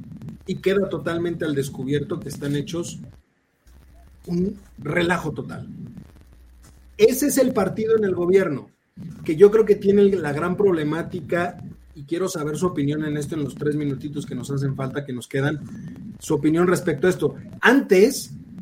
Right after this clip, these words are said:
cuando existía el famoso tapado y se le destapaba por dedazo y decían, "Tú eres el siguiente",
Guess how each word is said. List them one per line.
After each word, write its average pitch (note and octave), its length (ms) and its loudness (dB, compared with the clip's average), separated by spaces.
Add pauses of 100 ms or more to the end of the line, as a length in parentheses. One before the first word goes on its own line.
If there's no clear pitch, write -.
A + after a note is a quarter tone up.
cuando D#3 260 -2
existía E3 340 4
el G#3+ 60 6
famoso G3+ 380 2
tapado E3+ 480 4 (1080)
y E3 100 -4
se E3 200 0
le E3 140 2
destapaba D#3+ 920 2 (400)
por C#3+ 180 0
dedazo D3+ 640 0 (420)
y D#3+ 80 -2
decían, D3+ 500 0 (100)
"Tú A3 180 12
eres F#3 240 4
el D3 120 -2
siguiente", D#3 600 -4